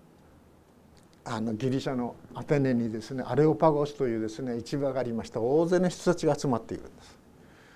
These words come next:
そのアレオパゴスでパウロは説教しました。宣教しました。そのパウロの宣教の言葉はですね、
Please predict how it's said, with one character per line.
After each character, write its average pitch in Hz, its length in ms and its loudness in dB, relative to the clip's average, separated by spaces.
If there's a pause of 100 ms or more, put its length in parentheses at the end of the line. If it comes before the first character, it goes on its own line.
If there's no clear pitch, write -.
(160)
そ - 160 -8
の 175 240 0
ア 165 40 8
レ 170 100 10
オ 180 100 10
パ 175 160 2
ゴ 156 140 6
ス 160 140 -2
で 151 200 8 (260)
パ 151 160 2
ウ 147 80 6
ロ 143 80 4
は 123 80 0
説 143 240 0
教 165 220 4
し 160 120 -4
ま 127 100 -2
し 110 60 -8
た。 120 100 -4
宣 160 260 6
教 160 180 2
し - 120 -4
ま 110 120 -4
し - 80 -14
た。 - 120 -20 (920)
そ - 140 -4
の 175 120 2
パ 175 180 6
ウ 170 60 8
ロ 165 100 8
の 160 100 2
宣 170 260 0
教 165 200 4
の 160 80 2
言 165 280 2
葉 151 60 6
は 135 160 2
で 120 80 -4
す - 120 -12
ね、 151 300 -4